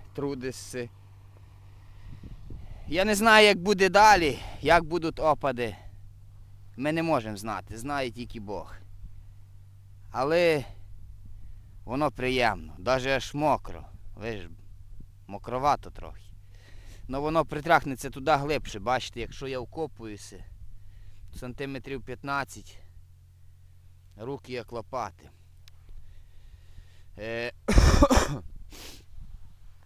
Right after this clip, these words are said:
така ситуація. І пташки співають, знаєте, дерева цвітуть, слава Богу. І тому кажу, ми тут упл-, <laughs> дали катками,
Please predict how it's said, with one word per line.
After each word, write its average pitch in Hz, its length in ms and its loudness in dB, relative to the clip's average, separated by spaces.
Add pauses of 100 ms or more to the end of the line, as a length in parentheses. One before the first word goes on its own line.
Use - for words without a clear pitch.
(1300)
така 147 260 -2
ситуація. 107 800 -8 (420)
І 98 320 -10 (500)
пташки 170 360 -8
співають, 143 560 -6
знаєте, 120 420 -10
дерева 131 440 -12
цвітуть, 160 500 -12 (1040)
слава 139 380 -2
Богу. 110 440 -6 (1200)
І 120 60 -14
тому 165 280 -8
кажу, 139 380 -2
ми 175 220 -2
тут - 340 -2
упл-, 143 540 10 (340)
<laughs> - 340 -20
дали 160 340 4
катками, 147 680 2